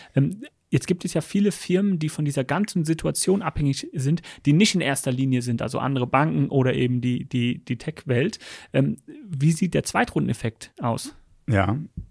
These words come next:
Speaker 2: das ist eine gute Frage. Ich glaube, dadurch, dass wir jetzt diesen Backstop haben, dass die Papiere als Collateral und so weiter akzeptiert werden, damit ist, glaube ich, die Liquidität der Banken erstmal gesichert. Ähm,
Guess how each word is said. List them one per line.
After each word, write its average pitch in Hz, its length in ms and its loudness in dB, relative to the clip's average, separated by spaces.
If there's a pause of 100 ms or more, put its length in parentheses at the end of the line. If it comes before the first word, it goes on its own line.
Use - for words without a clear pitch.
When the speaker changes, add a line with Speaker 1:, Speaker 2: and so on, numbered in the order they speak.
(360)
Speaker 2:
das - 140 -4
ist - 80 -4
eine 117 140 4
gute 135 240 2
Frage. 135 440 4
Ich 139 120 2
glaube, 131 220 10
dadurch, 131 280 10
dass 127 200 4
wir 131 60 6
jetzt - 220 -2
diesen 101 380 6
Backstop 131 400 2
haben, 123 240 8
dass 110 220 2
die 120 240 0 (760)
Papiere 131 380 6
als 120 140 4
Collateral 131 400 6
und 131 120 6
so 131 100 6
weiter 135 220 8
akzeptiert 135 480 2
werden, 123 140 6
damit 120 240 8
ist, - 160 -2
glaube 117 200 8
ich, - 120 0
die 110 140 0
Liquidität 107 640 4
der 117 100 4
Banken 127 300 4
erstmal 151 300 6
gesichert. 151 480 4 (720)
Ähm, 117 560 10